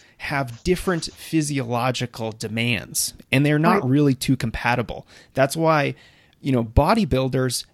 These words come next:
Speaker 1: don't do any cardio, 'cause they don't wanna
Speaker 2: Right.
Speaker 1: burn any calories. They want all those calories packed in their body as muscle. And so, you know, we have to be realistic with what goals we're chasing, because,
Speaker 2: Right.
Speaker 1: you know, if we chase too many or if we chase competing goals,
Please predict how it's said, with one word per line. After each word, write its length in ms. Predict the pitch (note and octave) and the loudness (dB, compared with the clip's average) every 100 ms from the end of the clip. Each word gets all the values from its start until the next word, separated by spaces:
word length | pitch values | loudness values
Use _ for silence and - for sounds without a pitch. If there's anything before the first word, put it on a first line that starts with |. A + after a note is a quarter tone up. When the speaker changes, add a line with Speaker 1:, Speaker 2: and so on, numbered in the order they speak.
| _ | _
Speaker 1:
don't 200 | C3+ E3+ | 2 2
do 120 | F3+ | 4
any 160 | G3 B3+ | 4 4
cardio, 540 | F#3+ D3 A#2 A2+ A2+ - | 6 4 4 -4 -8 -8
'cause 120 | A#2+ | -2
they 100 | C#3 | 0
don't 80 | G3+ | 2
wanna 140 | G#3 G3 | 2 8
Speaker 2:
Right. 160 | G3 | 8
Speaker 1:
burn 100 | G3 | 8
any 140 | F#3+ F#3 | 2 0
calories. 580 | F#3 F#3 G#3 B2+ G2 | -2 0 0 -2 -4
They 120 | C3 D3+ | -2 -2
want 160 | E3+ | 0
all 60 | E3 | 0
those 140 | D#3+ | 0
calories 440 | - E3 E3+ D#3+ - - | -2 -4 0 -2 -2 -4
packed 360 | - F3 - | 0 -2 0
in 100 | E3 | -2
their 100 | D3+ | -2
body 360 | B2+ C#3+ D#3+ C#3 | -2 0 0 0
as 140 | B2+ | -2
muscle. 480 | B2 D#3+ - - - - - - | -2 -2 -4 -8 -14 -20 -20 -20
And 180 | - B2+ | -8 -4
so, 320 | - C#3 C3 | 2 2 2
you 120 | C3 | -2
know, 100 | C#3 | -2
we 160 | B2 C#3 | 0 0
have 480 | - - F#3+ G3 - | 0 -2 -2 -2 -6
to 380 | F3 D3+ C3+ B2+ - - - | 0 0 0 -8 -14 -20 -4
be 140 | D3 C#3 | 0 4
realistic 720 | C3+ C3 D3+ - A#2+ A2 - | 4 2 0 0 -4 -4 -4
with 160 | B2 | -6
what 220 | A#2+ B2+ - | -2 -2 0
goals 420 | B2 B2 B2+ - | 2 2 0 -6
we're 120 | G2+ | -10
chasing, 600 | - C3+ C3+ - F#2 G#2+ - | -4 -2 -2 -4 -8 -10 -10
because, 420 | A#2 A#2+ A#2 - | -4 -4 -6 -4
Speaker 2:
Right. 200 | A3 G3+ - | -2 -2 -2
Speaker 1:
you 80 | B2 | -2
know, 60 | |
if 80 | B2 | 0
we 80 | C#3+ | 0
chase 240 | - G3+ | 0 0
too 160 | - F#3+ | 0 0
many 340 | E3 E3+ E3+ | 4 4 4
or 80 | D#3 | 2
if 100 | B2+ | 0
we 80 | C#3 | -4
chase 260 | - D3+ - | 0 -2 -2
competing 460 | B2 - E3+ D#3+ | -8 -6 -4 -2
goals, 460 | C3+ B2+ B2 A#2 | 0 0 0 -2